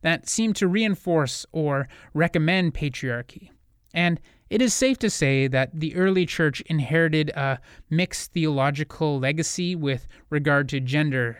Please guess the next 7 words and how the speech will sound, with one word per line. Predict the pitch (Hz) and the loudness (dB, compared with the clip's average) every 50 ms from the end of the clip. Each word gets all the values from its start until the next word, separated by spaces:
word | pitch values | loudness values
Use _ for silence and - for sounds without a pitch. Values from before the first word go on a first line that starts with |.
| - | -14
sex, | - - - 170 143 - - - - - | -16 -8 -4 -4 -4 -4 -6 -10 -10 -8
and | 135 123 120 120 | -8 -8 -8 -8
sexuality. | - - 147 - - - 143 127 131 139 131 123 - - - - - - - - - - _ _ _ _ _ _ - - - - - - - _ - - - - - - - - - - - - - - - | -8 -8 -8 -6 -6 -6 -4 -2 -2 -2 -2 -4 -6 -12 -16 -20 -20 -20 -20 -20 -20 -20 _ _ _ _ _ _ -20 -20 -20 -20 -20 -20 -20 _ -20 -20 -20 -20 -20 -20 -20 -20 -20 -20 -20 -20 -18 -8 -2
As | 160 165 160 151 - - - - - - - | 0 0 0 0 -2 -6 -12 -18 -20 -18 -2
Christianity | - 233 247 - - - 202 208 202 196 190 165 160 151 | 2 2 2 2 0 -2 0 0 2 2 2 2 2 0
grew | 143 135 156 156 175 170 165 160 160 165 165 | 2 2 2 4 6 6 6 6 4 2 2
and | 127 139 139 143 127 | 0 -2 -2 -4 -4